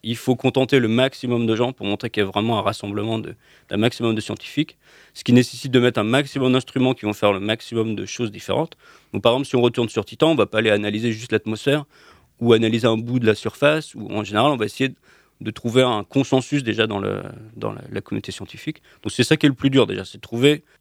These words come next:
une complémentarité d'objectifs pour les différentes, euh,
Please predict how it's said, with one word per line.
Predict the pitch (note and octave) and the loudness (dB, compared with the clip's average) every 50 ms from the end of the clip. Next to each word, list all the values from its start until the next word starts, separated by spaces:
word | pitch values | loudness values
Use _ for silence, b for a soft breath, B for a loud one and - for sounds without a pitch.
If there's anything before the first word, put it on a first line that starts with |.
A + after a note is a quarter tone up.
| _ - | _ -8
une | B2 A2+ | -8 -2
complémentarité | - - D3 D3 C#3+ C3+ C3+ C3+ - - C3 B2+ B2 - C#3 C3+ C3 A#2 | 0 2 2 4 4 4 4 4 2 2 2 2 2 0 -2 -4 -4 -4
d'objectifs | A2+ B2 A2+ A2+ A#2 A2+ - - D3 D#3+ - | -4 -6 -4 -4 -4 -4 -4 -6 -6 -6 -6
pour | - - - G#2+ | -4 -2 0 0
les | G2+ | 0
différentes, | G2 - - - F#2+ G2+ G#2+ G#2+ - G2 | -2 -4 -10 -8 -8 -8 -8 -8 -8 -10
euh, | G2 | -10